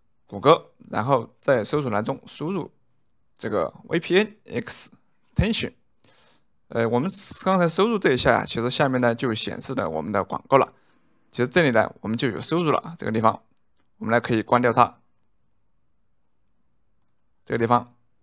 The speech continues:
我们还可以擦掉它。然后呢，我们就点击第一个结果，然后点击它。好的，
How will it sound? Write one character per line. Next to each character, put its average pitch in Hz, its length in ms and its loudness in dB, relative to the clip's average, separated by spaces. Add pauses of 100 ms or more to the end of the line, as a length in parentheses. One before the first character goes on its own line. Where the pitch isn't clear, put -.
(760)
我 - 120 -8
们 127 40 -4
还 123 40 0
可 117 60 4
以 113 60 2
擦 - 140 4
掉 139 120 4
它。 135 260 4 (1700)
然 - 180 2
后 196 80 8
呢， 185 160 10
我 170 60 2
们 156 160 0
就 160 320 2
点 107 260 0
击 165 200 0
第 180 180 -2
一 147 60 0
个 127 260 2 (640)
结 131 160 2
果， - 240 -2 (1200)
然 - 120 2
后 - 40 4
点 92 200 -6
击 107 100 0
它。 - 280 6 (1900)
好 120 160 2
的， - 260 4